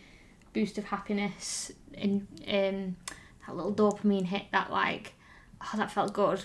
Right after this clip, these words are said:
because you're not getting that anywhere else in your life. Like, what el-, what else gives you those feelings? Like, how can you bring more of that into your life? And how can you really understand what makes you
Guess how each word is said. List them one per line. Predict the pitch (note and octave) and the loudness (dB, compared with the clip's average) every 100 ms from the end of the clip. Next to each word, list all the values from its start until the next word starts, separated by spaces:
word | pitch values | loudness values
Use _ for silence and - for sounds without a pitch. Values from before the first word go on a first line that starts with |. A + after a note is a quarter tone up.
| - | -2
because | G3 G3+ | 4 6
you're | F#3+ | 6
not | G3 | 2
getting | F#3+ - G3+ | 2 2 2
that | F#3 | 4
anywhere | F#3+ F#3 F#3 | 4 4 4
else | G3+ A3 - | 2 0 0
in | G3+ | 0
your | G3 | 2
life. | - - | -2 -4
Like, | - | -6
what | - G#3 A3 | 0 2 4
el-, | - - | 2 0
what | G#3 - | 0 2
else | - G#3 | 4 0
gives | - G#3 | 0 0
you | G3+ | 2
those | F#3+ F#3 | 2 0
feelings? | - F3+ G3 G#3 G#3 - | -2 0 2 2 2 0
Like, | G3 F#3 | -2 -2
how | G3 G#3 G3+ | -2 -2 -2
can | - G#3 | 2 2
you | |
bring | G3 G3 | 2 -2
more | F#3+ F#3 F#3 | 0 0 0
of | F3+ | 2
that | F3+ - | 2 4
into | G3+ F3+ G3 | 0 0 2
your | F#3+ | 6
life? | G3 G#3 G#3 - - - - | 6 6 0 -10 -18 -18 -10
And | - F#3 F#3+ | -2 0 0
how | F#3+ G3 G3 F#3+ | 2 4 4 2
can | G3+ F#3+ F#3 | 0 2 2
you | F3+ F3+ F#3 F#3 - - - - - - | 2 2 0 -2 -14 -20 -20 -20 -12 0
really | G#3 G#3+ G3+ | 4 6 6
understand | G3 F#3+ F#3 F#3+ F#3+ G3 F#3+ | 4 2 2 2 2 0 -4
what | F#3+ F#3 - - | -2 0 0 -2
makes | G3 G3 - - - | 0 0 -2 -6 -4
you | G3 F#3+ | -4 -4